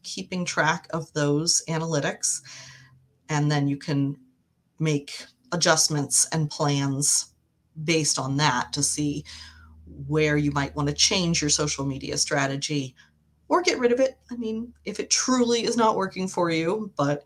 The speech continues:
it's just a shame to lose a completely free source of traffic to your website, to your book a call page, and all of that. So hopefully that was helpful, and let me know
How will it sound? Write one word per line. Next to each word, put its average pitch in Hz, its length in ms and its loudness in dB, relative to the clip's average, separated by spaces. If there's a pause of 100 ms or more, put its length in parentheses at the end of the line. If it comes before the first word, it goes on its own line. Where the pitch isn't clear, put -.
it's - 180 -12
just - 400 -4
a 147 60 0
shame 175 380 0
to - 120 -6
lose 147 340 2
a - 100 -6
completely 165 680 -2
free 156 340 2
source 156 460 2
of 139 140 -8
traffic 143 600 -2 (520)
to - 120 -8
your 139 120 -4
website, 143 560 -2
to 156 160 -2
your 139 100 0
book 139 260 -8
a - 40 -20
call 135 560 -4 (120)
page, - 400 -8
and - 80 -6
all - 200 -2
of - 140 -8
that. - 280 -8 (240)
So 147 480 0 (440)
hopefully 370 520 6
that 359 160 6
was 339 140 0
helpful, 196 720 6
and 180 260 2
let 190 200 0
me 247 100 4
know 180 600 2